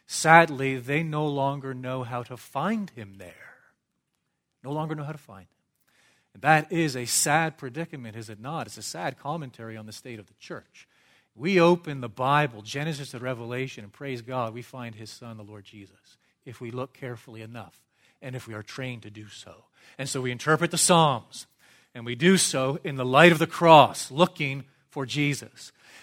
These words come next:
A second thing to keep in view is this. We use these Psalms, all of them, but the Psalms of Ascent in particular, in order to live biblically.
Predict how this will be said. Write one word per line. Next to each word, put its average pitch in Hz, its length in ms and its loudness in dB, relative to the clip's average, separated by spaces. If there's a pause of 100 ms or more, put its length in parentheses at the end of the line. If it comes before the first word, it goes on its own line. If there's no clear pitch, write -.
(100)
A 139 80 -4
second 262 380 10
thing 220 180 0
to 185 80 2
keep 190 240 -2
in 165 140 -4
view 156 240 2
is 123 140 -2
this. 117 420 -10 (840)
We 185 180 4
use 214 420 6
these 165 220 -2
Psalms, 143 560 0 (480)
all 175 280 4
of 120 140 -8
them, 127 160 -14
but 131 100 -14
the 131 80 -16
Psalms 175 560 0
of 196 100 -6
Ascent 175 540 -2
in 160 120 -14
particular, 123 640 -16 (920)
in 165 140 -6
order 175 280 4
to 175 140 -4
live 160 540 0 (180)
biblically. 160 680 -4